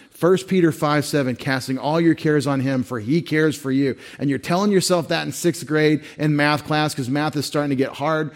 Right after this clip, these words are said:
for me in sixth grade. I'm starting to really, like, fight it. And it's, ah, and that verse, "He cares for you."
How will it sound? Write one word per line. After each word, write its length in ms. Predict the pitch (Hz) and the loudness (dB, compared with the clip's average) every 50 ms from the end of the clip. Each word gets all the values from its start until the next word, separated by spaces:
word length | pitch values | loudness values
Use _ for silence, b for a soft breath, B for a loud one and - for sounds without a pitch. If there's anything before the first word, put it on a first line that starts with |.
| B B _ | B B _
for 120 | - 123 | -4 -2
me 360 | 127 147 165 160 147 143 139 | 0 2 2 4 4 4 4
in 80 | 131 123 | 2 0
sixth 280 | - - 139 123 - | -2 -4 -4 -4 -4
grade. 200 | - 131 135 143 | -4 -2 0 0
I'm 80 | 143 135 | 0 -2
starting 280 | - - 151 143 135 123 | -2 -2 -2 -2 -2 0
to 60 | 127 | 0
really, 320 | 143 151 156 160 147 131 B B B B - | 0 2 2 2 2 0 B B B B -10
like, 300 | - 120 123 123 - - | -6 -2 -2 -2 -4 -6
fight 400 | - - - 143 151 160 147 127 | -12 -6 -2 0 2 2 2 2
it. 260 | 123 123 - - - B B B B B B B B | 0 -2 -4 -8 -14 B B B B B B B B
And 180 | - 143 151 147 | 2 2 4 4
it's, 280 | 139 127 - - - - - | 2 2 -2 -6 -10 -8 -4
ah, 440 | 139 156 151 151 143 131 117 101 - B B B B | -2 0 2 2 0 0 -4 -6 -12 B B B B
and 180 | - 147 143 143 | -2 0 2 2
that 180 | 143 131 120 120 | 2 0 0 -4
verse, 560 | 120 117 151 147 143 131 120 - - - - B B B - | -2 0 2 2 2 0 -2 -4 -8 -10 -12 B B B 0
"He 160 | - 170 165 | 2 2 2
cares 420 | 165 - 160 160 151 147 143 147 | 2 2 4 4 4 4 2 0
for 200 | - - 131 123 | -2 -4 -4 -4
you." 320 | 117 113 101 82 60 57 | -2 -2 -4 -6 -10 -12